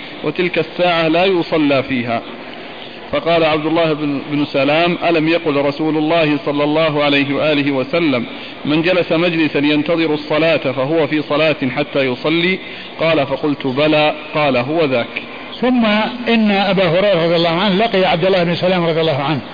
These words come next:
Speaker 2: وعبد الله بن سلام هو، هو من اليهود، ف-، وقد، آه، يعني من الله عليه بالإسلام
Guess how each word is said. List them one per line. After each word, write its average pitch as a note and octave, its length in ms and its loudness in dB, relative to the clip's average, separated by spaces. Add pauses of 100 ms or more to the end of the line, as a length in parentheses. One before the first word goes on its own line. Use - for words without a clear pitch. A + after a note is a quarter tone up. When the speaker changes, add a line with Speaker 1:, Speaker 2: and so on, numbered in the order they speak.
(840)
Speaker 2:
وعبد D3+ 280 -2
الله F3+ 180 2
بن E3+ 120 0
سلام F#3 300 2
هو، G3 440 2 (280)
هو F3+ 200 0
من G3+ 120 2
اليهود، G3+ 460 4 (1160)
ف-، D#3+ 540 2 (640)
وقد، D#3+ 300 -2 (120)
آه، F3+ 440 0
يعني F3 460 2
من G3 240 2
الله G3 320 4
عليه G3 260 4
بالإسلام G3+ 560 2